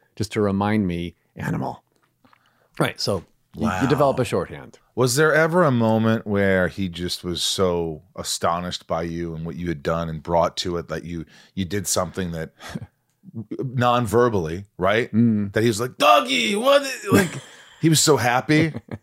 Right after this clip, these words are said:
Speaker 2: Does he
Speaker 1: Uh,
Speaker 2: get that way? Does he get kind of animated and happy
Speaker 1: yeah,
Speaker 2: about that
Speaker 1: he
Speaker 2: stuff?
Speaker 1: totally does. Oh, when he, like, he's, he's, he is such a, a, a grown-up kid. I love him. I knew that. I met, I noticed that about him the first time I met him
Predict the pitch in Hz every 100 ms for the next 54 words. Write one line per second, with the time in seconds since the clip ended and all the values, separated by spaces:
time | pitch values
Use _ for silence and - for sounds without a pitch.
0 | - - - - - - - 135 135 131
1 | 156 180 160 175 170 123 123 139 151 135
2 | 113 127 135 135 135 123 101 110 113 123
3 | 123 120 127 131 139 139 131 101 82 85
4 | 104 101 110 101 92 107 101 117 113 -
5 | 120 120 101 - 113 104 104 98 - _
6 | 98 95 - 95 95 104 95 95 - -
7 | 90 92 87 82 95 92 90 92 92 87
8 | 87 - 87 101 98 107 110 101 92 104
9 | 104 98 101 _ - _ _ 113 107 131
10 | 127 113 107 101 98 - 98 92 87 85
11 | 85 82 80